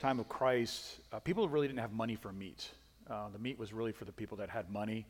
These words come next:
that were rich, that were wealthy. And so bread really was the go-to food. It was the food that kind of put people on their feet. It's what everybody could afford.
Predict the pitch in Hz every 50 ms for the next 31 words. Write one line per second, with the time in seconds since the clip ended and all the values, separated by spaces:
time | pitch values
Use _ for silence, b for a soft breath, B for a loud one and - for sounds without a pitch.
0 | b b b b b b b b b b - 101 98 95 95 92 98 113 113 110
1 | - - - - 101 90 95 95 101 101 104 101 - - 107 104 98 - b b
2 | b b b b b b b b b 135 - 156 127 120 147 165 196 214 165 156
3 | 160 151 147 139 127 123 123 123 120 117 107 110 107 107 - 120 120 127 127 -
4 | - 127 117 110 - - 131 123 123 117 107 98 95 107 107 101 123 117 - -
5 | 156 143 147 147 120 123 117 113 107 - B B B B B B - 139 123 120
6 | 113 - 147 117 - - 143 135 - 123 120 117 113 113 110 104 - - - 135
7 | 131 127 110 110 107 - - 117 113 117 123 127 113 120 110 104 - 123 107 95
8 | - - 131 135 139 123 117 110 110